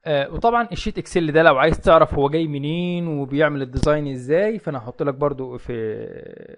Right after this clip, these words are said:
تحت الفيديو، هحط لك أنا شارح بالتفصيل ال-، الإكسل شيت ده وفي تصميم خطوط المية، فهحط لك ال-، ال-، الدبلومة، اللينك بتاع الدبلومة تصميم خطوط المية، عشان هو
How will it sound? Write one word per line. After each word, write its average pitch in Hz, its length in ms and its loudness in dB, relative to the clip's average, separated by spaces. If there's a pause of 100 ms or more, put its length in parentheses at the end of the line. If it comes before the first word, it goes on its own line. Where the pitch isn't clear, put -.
(200)
تحت - 240 -6
الفيديو، 127 760 -8 (420)
هحط 147 340 -8
لك 208 220 -2
أنا 156 140 -2
شارح 185 460 -4
بالتفصيل 147 760 -8
ال-، 117 540 -8
الإكسل 131 420 -8
شيت 175 220 -6
ده 214 340 -4
وفي - 180 -14
تصميم 170 480 -8
خطوط 160 380 -8
المية، 139 200 -8
فهحط 127 300 -12
لك 180 200 -6
ال-، 131 240 -8 (560)
ال-، 123 920 -6
الدبلومة، 147 480 0
اللينك 175 300 -6
بتاع 151 180 2
الدبلومة 151 440 -4
تصميم 170 360 -8
خطوط - 340 -12
المية، 135 220 -4
عشان 131 200 -8
هو 160 300 0